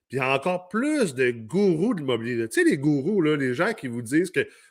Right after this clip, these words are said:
vous pouvez réussir à devenir investisseur immobilier en quatre-vingt-dix jours, ou les gens qui se vantent d'avoir, euh, cent logements, mais que dans le fond, ça fait dix ans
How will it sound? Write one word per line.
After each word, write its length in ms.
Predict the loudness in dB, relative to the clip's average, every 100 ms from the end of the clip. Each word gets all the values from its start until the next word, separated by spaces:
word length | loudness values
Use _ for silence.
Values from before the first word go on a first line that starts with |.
| -20
vous 80 |
pouvez 240 | 0 4 6
réussir 500 | 4 2 0 0 0
à 40 |
devenir 300 | 0 -2 0
investisseur 400 | 0 0 -4 -6
immobilier 280 | -6 -4 -2
en 40 | -2
quatre-vingt-dix 560 | -4 -6 -4 -4 -4
jours, 520 | -8 -2 0 0 -2 -6 _ -6
ou 80 |
les 160 | 0 0
gens 300 | 2 2 2
qui 200 | -2 -6
se 120 | -8
vantent 360 | -4 -2 -2 -2
d'avoir, 520 | -2 0 0 0 0
euh, 80 | -2 -4 -12
cent 500 | -8 -4 2 4 4
logements, 560 | 6 4 2 -2 -4 -4
mais 120 | -2
que 60 | 0
dans 100 | -2
le 80 | -2
fond, 240 | -2 -2
ça 180 | -2 -4
fait 220 | -2 -4
dix 360 | -4 -8 -4 0
ans 140 | 0